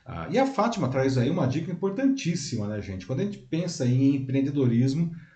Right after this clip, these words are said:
no Brasil não tem como não falar do Sebrae, não? Ah, o Sebrae, não, é, ele oferece, não, ah, muito apoio pra quem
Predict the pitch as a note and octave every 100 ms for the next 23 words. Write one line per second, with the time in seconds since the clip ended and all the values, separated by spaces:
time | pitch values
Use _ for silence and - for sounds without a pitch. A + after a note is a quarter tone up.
0 | _ _ B2+ D#3 G#3 C#3 A#2 D#3 E3+ E3+
1 | E3+ F3+ F#3 - F3+ F#3 G3 - B3 C3
2 | A2 A2+ G2+ F#2+ F#2 G2 - _ _ -
3 | F2+ E2+ E2 D#2 D2 D2+ E2+ G#2 B2+ D3
4 | A2+ G#2+ C#3 E3 A#2+ B2 G#2 G2 E2+ A#2
5 | B2+ - - G#2+ C3+ E3 - G2 F#2+ G2
6 | F#2 F#2 F2+ C3+ C3 D#3+ G#3+ F#3+ C#3 B2+
7 | A#2 C3 - A2 B2+ B2 A#2+